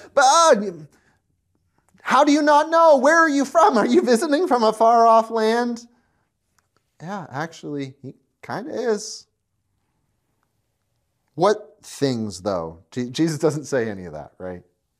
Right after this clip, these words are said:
He says, "Well, what things have happened in these last days?" And he asked, and then Cleopas responds,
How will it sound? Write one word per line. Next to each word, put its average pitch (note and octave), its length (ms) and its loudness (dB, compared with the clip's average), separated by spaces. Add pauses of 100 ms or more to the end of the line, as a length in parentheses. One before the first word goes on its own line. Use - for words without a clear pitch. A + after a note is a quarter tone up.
(180)
He G3+ 140 -4
says, G2+ 420 -6 (540)
"Well, G#2+ 340 -8
what C3 420 -2
things G2 340 -8
have G2 120 -10
happened G2 340 -4
in F#2 120 -16
these F2+ 160 -14
last F2+ 260 -8
days?" E2+ 320 -16 (1300)
And F#2+ 120 -12
he G#2 120 -8
asked, - 580 -10 (240)
and G#2 160 -14
then G2+ 360 -10 (580)
Cleopas A2 540 -8
responds, G#2 1080 -12